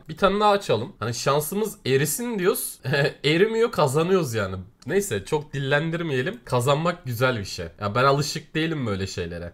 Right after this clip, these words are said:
Abi hadi üç tane de bundan koydum. Bunu da kazanırsak. Bunu da underdog mod açalım.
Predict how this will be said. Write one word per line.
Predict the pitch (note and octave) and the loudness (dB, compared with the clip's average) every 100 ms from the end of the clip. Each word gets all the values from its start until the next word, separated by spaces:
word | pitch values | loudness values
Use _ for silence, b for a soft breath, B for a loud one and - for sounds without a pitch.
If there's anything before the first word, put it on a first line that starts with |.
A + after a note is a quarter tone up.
| - | -6
Abi | C3+ | -2
hadi | B2+ C3 - | 0 -2 -8
üç | G3 F#3 - | -8 -8 -2
tane | C#3+ C3+ C3 | 0 2 0
de | C3 | -2
bundan | C3 C#3+ C#3+ | -2 -2 -2
koydum. | - G#2 G2 C3 - | -2 -4 -4 -10 -12
Bunu | E3 D#3+ C#3 | -8 -2 -2
da | |
kazanırsak. | B2+ C#3 B2 A#2 G#2 D3 C#3 E3 | 0 -2 0 -4 -4 -6 -6 -8
Bunu | F3+ | -2
da | D#3+ | 2
underdog | D#3+ D3+ C#3 C#3 | 2 0 0 -2
mod | C#3 C#3 | 0 0
açalım. | A#2+ - F#2+ G#2 | -2 -4 -6 -6